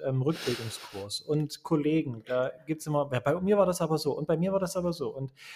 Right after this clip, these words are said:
ich hab das aber so gehabt.“ Dann, und die haben dann manchmal noch, äh, Rechtslagen von vor zehn Jahren, wo das Elterngeld noch völlig anders war. Das, da ist ein ganz großes Unsicherheitspotenzial da. Und deswegen ist mir immer ganz wichtig, die Eltern verstehen, warum sie es so beantragen, wie sie es beantragen.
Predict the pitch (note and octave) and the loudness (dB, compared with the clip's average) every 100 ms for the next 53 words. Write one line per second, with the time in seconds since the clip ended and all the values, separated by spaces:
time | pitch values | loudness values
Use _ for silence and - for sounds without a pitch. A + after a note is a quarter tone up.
0 | - - E3 F3+ E3 - E3 D#3+ D#3+ B2+ | -14 -4 -2 0 0 2 2 4 4 4
1 | C3 - - C3 C3 C3+ - C#3 C3 C#3+ | 0 -2 -2 2 2 0 -6 -6 -4 -2
2 | C#3 D3+ D#3 D3 D3+ D3+ C#3 - - - | 2 4 4 2 2 2 0 0 -16 -4
3 | C#3+ C3+ C#3+ E3+ - D3 C#3+ C#3+ - D3 | 2 4 4 2 2 4 4 4 -2 -2
4 | - C#3+ - C3+ C3 C#3 E3+ C#3+ E3+ D3+ | 0 -4 0 0 2 4 2 0 -2 -2
5 | C#3+ C#3 C3 D#3 D3 C#3 D#3 D3 B2 B2+ | 0 -2 -2 -2 -2 -2 0 0 2 0
6 | C#3 - - - - _ B2+ - - C#3 | 0 -12 -18 -18 -20 _ -8 -6 -6 -4
7 | C#3+ D3+ C#3 D3 E3 D#3 C#3+ - E3 E3 | -2 0 2 2 2 2 2 2 2 2
8 | B2 A2 - B2 A#2 - A2+ A2+ A2 A#2 | 0 -2 -4 -6 -4 -2 0 0 2 2
9 | C#3+ - - _ B2+ B2 B2 - - C#3+ | 0 -8 -20 _ 0 0 -2 -8 -2 0
10 | C#3+ C#3 D3+ D#3 C3 B2 C#3 C3+ - C3+ | 0 0 0 2 2 0 -2 -6 -6 -2
11 | C#3 D3 C3 - - F3+ F3+ B2 C#3+ D#3+ | 0 0 -2 -4 -2 0 0 0 0 0
12 | C#3 - D3+ D3 B2+ C3 - B2 A#2+ C3 | -2 0 0 0 -2 -4 -2 -2 -2 -4
13 | B2+ A#2+ - A2+ A#2+ G#2+ G#2+ A#2+ | -4 -6 -10 -10 -8 -6 -6 -6